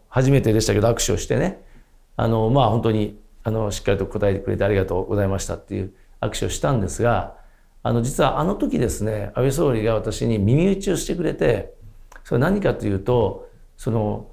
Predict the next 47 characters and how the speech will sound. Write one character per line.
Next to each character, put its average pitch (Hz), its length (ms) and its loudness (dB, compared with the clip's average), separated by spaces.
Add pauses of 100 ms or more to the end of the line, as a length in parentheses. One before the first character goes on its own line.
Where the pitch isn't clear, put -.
(1080)
日 107 300 2
露 202 120 4
交 95 240 2
渉、 - 160 2
つ 113 100 -2
ま 113 80 2
り 98 60 -2
北 147 100 -2
方 185 200 0
領 190 80 4
土 190 80 2
交 196 240 0
渉 - 140 -2
に 95 100 -4
つ - 140 -6
い 101 120 -2
て 117 80 -4
の 107 140 -2
で 90 80 -8
す - 140 -10
ね、 101 320 -4 (260)
ま 139 60 -4
あ、 - 20 -10
今 147 180 -2
後 156 80 0
の 143 80 2
方 165 160 2
針 170 180 -2
の 170 80 2
よ 175 60 2
う 165 40 2
な 117 100 0
こ 101 100 -4
と 110 200 0
を 98 60 -2
少 - 220 -2
し 95 380 -6
支 101 240 -2
え 117 80 2
て 98 60 -6
く 98 80 -8
れ 95 60 -4
た 90 120 -8
ん 87 40 -10
で - 60 -12
す - 80 -12
よ。 - 80 -18